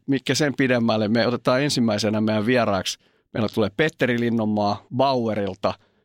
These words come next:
ja hän kertoo nyt sitten vähän, että miten nämä varusteet on kehittynyt ja mihin, mihin kannattaa kiinnittää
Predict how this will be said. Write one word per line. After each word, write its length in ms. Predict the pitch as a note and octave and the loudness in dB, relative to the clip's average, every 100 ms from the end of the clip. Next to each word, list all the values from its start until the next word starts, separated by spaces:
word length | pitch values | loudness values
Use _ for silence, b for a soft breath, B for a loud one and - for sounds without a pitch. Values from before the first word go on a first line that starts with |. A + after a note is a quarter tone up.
| - | -6
ja 80 | A2+ | -2
hän 220 | D3 C3 | 0 0
kertoo 480 | C3+ B2+ A2 G2 G2+ | -2 -2 -2 -4 -2
nyt 180 | G#2+ | -4
sitten 340 | - B2+ - G#2 | -2 -4 -2 -2
vähän, 260 | A2+ A2 | 0 0
että 200 | F#2+ - | -4 -4
miten 300 | G#2 B2+ C#3+ | -2 0 0
nämä 140 | G2+ F2 | -2 0
varusteet 520 | A2+ B2+ - - - | 0 0 -4 -8 -10
on 80 | - - | -8 0
kehittynyt 600 | E3 E3 C#3+ - A#2 A2+ | 0 0 -4 -4 -2 0
ja 100 | G#2+ | 0
mihin, 320 | B2 C3 - - b b b | 0 -2 -4 -8 b b b
mihin 240 | C3+ C3+ | -2 0
kannattaa 400 | A#2+ A2+ - A2+ - | 0 -2 0 -2 0
kiinnittää 480 | B2+ A2+ - - | 0 -2 -2 -2